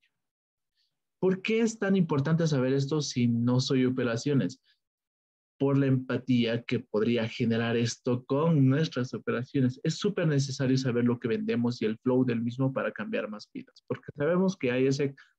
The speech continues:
no vende productos como tal, sino vende experiencias, y no vendemos si no hacemos realidad todo esto para que más personas puedan cambiar el mundo.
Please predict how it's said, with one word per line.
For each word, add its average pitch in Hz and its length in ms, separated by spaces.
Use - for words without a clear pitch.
no 147 200
vende 156 840
productos 143 500
como 113 240
tal, 135 300
sino 131 400
vende 131 640
experiencias, 131 1080
y 131 80
no 185 480
vendemos 127 720
si - 160
no 139 180
hacemos 143 400
realidad 117 480
todo 107 220
esto 117 460
para 117 240
que - 100
más 127 180
personas 127 640
puedan 123 240
cambiar 104 300
el 98 40
mundo. - 260